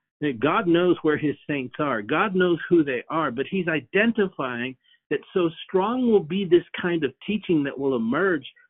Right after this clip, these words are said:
that if it was possible, it would work to deceive, but it's not going to. See, he knew that there would be those,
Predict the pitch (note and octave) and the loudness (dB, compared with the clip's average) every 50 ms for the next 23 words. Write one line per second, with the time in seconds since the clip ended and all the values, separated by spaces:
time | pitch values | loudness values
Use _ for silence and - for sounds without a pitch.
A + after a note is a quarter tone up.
0 | _ - D#3 C#3+ - _ - - A#3 B3 A#3 - C4+ C4+ A3 - A3+ A3+ A3 - | _ -2 -2 -2 -2 _ -2 0 0 0 0 0 -2 -2 -2 2 0 0 0 -2
1 | - - - A3 A#3 B3 B3 A#3+ - - D#3 B2+ B2+ A#2 A#2 A#2+ - - - _ | -10 -8 -4 -2 0 0 -2 -2 0 0 0 0 0 -2 -2 -4 -6 -12 -20 _
2 | _ - E3+ E3 D3+ D#3 C#3+ B2+ B2 D3+ F3 G3+ G3 - - F#3 E3 C#3 B2+ D#3+ | _ 4 4 4 4 4 0 2 2 2 2 2 0 -2 0 0 0 2 2 -2
3 | D#3 - - - A#3+ B3 A3 D3+ A#2 A2 A#2 _ _ _ _ _ _ _ _ _ | -2 -2 -2 -2 0 2 2 0 0 -4 -8 _ _ _ _ _ _ _ _ _
4 | _ _ _ - A#2+ D#3 D#3 D#3 D3 - D#3+ D3+ B2+ B2+ A2 C#3+ E3 E3 D#3 C#3 | _ _ _ -2 0 0 0 0 0 0 -2 -2 -2 -2 0 2 2 2 2 0
5 | B2 - - A2 - - _ _ _ _ _ _ _ _ _ _ _ _ _ _ | -2 -4 -6 -8 -8 -8 _ _ _ _ _ _ _ _ _ _ _ _ _ _
6 | _ _ - F#3 E3+ - F3+ F#3 F3 F3 F#3 G#3 B3 C4+ C4 G#3 G#3+ G3+ - F3+ | _ _ -2 -2 0 0 2 2 2 4 4 4 4 4 4 4 2 2 4 2
7 | E3+ E3 E3 D#3+ D3 C#3 E3 E3 D#3 D3+ E3 D#3+ D#3 D#3 | 2 2 2 0 0 0 -2 -2 2 2 2 2 2 0